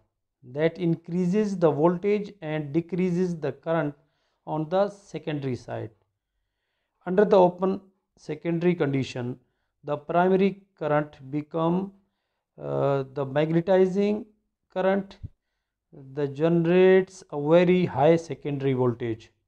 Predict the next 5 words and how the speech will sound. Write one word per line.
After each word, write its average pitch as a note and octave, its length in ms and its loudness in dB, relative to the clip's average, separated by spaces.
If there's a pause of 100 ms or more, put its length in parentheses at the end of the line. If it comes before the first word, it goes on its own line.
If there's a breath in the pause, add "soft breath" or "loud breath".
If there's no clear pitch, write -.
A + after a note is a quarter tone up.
(640)
that E3+ 360 0
can D3+ 300 -4
damage E3+ 540 6
the D#3+ 80 -6
insulation F3+ 800 -2